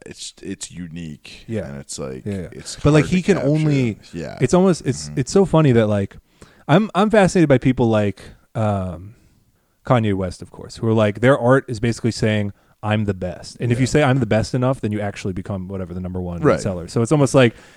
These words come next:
Speaker 2: it's this, like,
Speaker 1: There's a
Speaker 2: in-
Speaker 1: reason the Mona Lisa hangs on the Louvre.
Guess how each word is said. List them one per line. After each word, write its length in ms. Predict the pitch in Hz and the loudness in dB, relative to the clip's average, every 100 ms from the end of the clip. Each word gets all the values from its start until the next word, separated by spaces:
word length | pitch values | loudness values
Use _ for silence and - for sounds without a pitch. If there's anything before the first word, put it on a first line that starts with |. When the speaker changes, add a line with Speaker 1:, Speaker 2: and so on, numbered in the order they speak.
| - | -8
Speaker 2:
it's 140 | 123 | -2
this, 160 | 139 - | 0 4
like, 220 | 131 107 - - | 2 2 -6 -8
Speaker 1:
There's 140 | 107 | -4
a 40 | |
Speaker 2:
in- 60 | 113 | 2
Speaker 1:
reason 340 | 123 135 110 | 4 4 2
the 60 | 113 | 0
Mona 260 | 107 101 101 | 0 0 0
Lisa 300 | 101 - 87 | -2 -4 -4
hangs 220 | 87 87 | -4 -6
on 140 | 82 | -6
the 60 | 78 | -8
Louvre. 440 | 85 92 80 73 | -6 -8 -8 -12